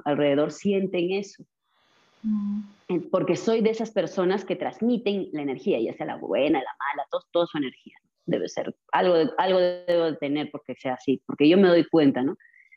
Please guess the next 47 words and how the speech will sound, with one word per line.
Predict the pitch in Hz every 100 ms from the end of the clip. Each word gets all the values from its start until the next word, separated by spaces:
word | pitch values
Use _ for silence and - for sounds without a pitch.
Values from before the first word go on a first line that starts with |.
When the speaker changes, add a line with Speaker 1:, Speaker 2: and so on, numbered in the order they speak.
| _ _ 226
Speaker 1:
Entonces, | 165 175 185 -
o | 175
mi | 156
preocupación, | 147 147 147 - - 170 160 151
yo | 147 147
qué | 143
sé. | 135 - _ _ _
Pero | 202 214
lo | 226
que | 247
sí | 247 302
trato | 339 294
de | 254
hacer | 214 233
siempre | 285 285 277 269
es | 226
de |
mantener | 208 180 180 180 196
un, | 208 202 190 -
un, | 202 208 208 202 196 -
una | 254 240
mente | 233 220
positiva. | - - _ - - -
Ahora | 208 240
me | 220
dirán, | 214 220
"Pero | 220 254
Shirley, | - 349 302
no | 285
se | 294
trata | 294 302 302
de | 254 - -
todo | 262 269
sea | 262 254 -
positivo". | 233 185 - 233 196
Que | 180 -
no, | 185
no | 160 226
me | 285
refiero | 262 - 233 233 226 226 214
a | 196
una | 196 202 202 196 180 170 -
positividad | - _ _ 135 139 143 156
de, | 160 - - _
"Ay, | 415 466
qué | 466 440
lindo, | 440